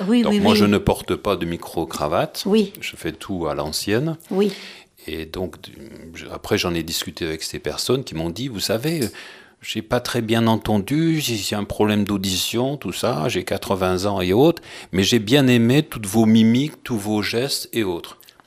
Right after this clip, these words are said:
Speaker 2: Et en
Speaker 1: Très
Speaker 2: fait,
Speaker 1: bien.
Speaker 2: j'ai, j'ai compris de quoi vous parliez. Voilà.
Speaker 1: D'accord, c'est une sorte de sous-titrage, comme il y a à la télévision pour les malentendants, il y a le sous-titrage.
Speaker 2: Voilà, mais
Speaker 1: C'est ça, mais en gestuel.
Speaker 2: Mais on fait,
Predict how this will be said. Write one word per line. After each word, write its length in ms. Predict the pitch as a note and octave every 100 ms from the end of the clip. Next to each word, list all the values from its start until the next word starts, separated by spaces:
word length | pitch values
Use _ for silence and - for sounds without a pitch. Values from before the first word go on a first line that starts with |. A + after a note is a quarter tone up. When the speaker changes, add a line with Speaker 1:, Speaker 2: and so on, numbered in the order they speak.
| _ -
Speaker 2:
Et 80 | G2
en 60 |
Speaker 1:
Très 80 | F#2+
Speaker 2:
fait, 120 | -
Speaker 1:
bien. 100 | G#3+
Speaker 2:
j'ai, 60 | A2+
j'ai 180 | A2 G#2+
compris 540 | A#2+ D#3 C3 - A2 - _ G#2
de 120 | -
quoi 160 | -
vous 140 | G2 F2
parliez. 500 | - E2 D2 - - _ _ _
Voilà. 140 | - C4
Speaker 1:
D'accord, 380 | - F4+ E4+
c'est 240 | - C4+ C4+
une 100 | B3+
sorte 220 | D#4 A#3+
de 40 | A#3
sous-titrage, 840 | - E4 - C4 - A#4 A4+ A#3 G#3 G3+
comme 180 | A#3
il 60 | A#3+ A#3
y 60 |
a 40 | C4
à 60 |
la 100 | A#3+
télévision 540 | A#3 A#3+ B3+ A3+ C4 C4+
pour 100 | G3
les 100 | G3
malentendants, 680 | A3 G#3 G#3 G3+ G3+ C4+ G#4
il 60 |
y 40 | G#3+
a 60 |
le 160 | F#3 F3+
sous-titrage. 760 | F3 A3 - G3 - C4+ A#3+ -
Speaker 2:
Voilà, 280 | D3+ D3
mais 160 | F3+ D3
Speaker 1:
C'est 200 | C3 C3
ça, 320 | C3+ C4+ D4
mais 340 | D4 A#3+ C#4 - - -
en 80 | B3
gestuel. 560 | B3 B3 - F#3+ G#3 C4
Speaker 2:
Mais 140 | A#2
on 100 | A#2+
fait, 260 | A2 -